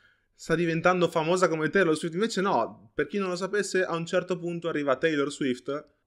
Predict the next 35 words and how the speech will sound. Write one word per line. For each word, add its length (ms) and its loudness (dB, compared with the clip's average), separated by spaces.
è 100 -2
stato 260 -4
come 180 -2
guardare 760 2
in 100 -8
una 120 -8
macchina, 500 -6
cioè 140 -2
in 80 0
un, 200 -8
una 160 -14
macchina 280 -8
del 200 -6
tempo 300 -2
nel 140 -10
passato, 560 -6
perché 560 -2
c'è 160 -4
questa 240 -2
scena 280 0
incredibile 580 -4
dove 220 -2
c'è 120 -8
una 120 -6
raccolta 420 -4
fo-, 120 -16
una 140 -8
serata 380 -2
di 80 0
raccolta 400 -4
fondi 420 -6
per 180 -4
la 120 -12
cittadina 720 -6
e 400 -4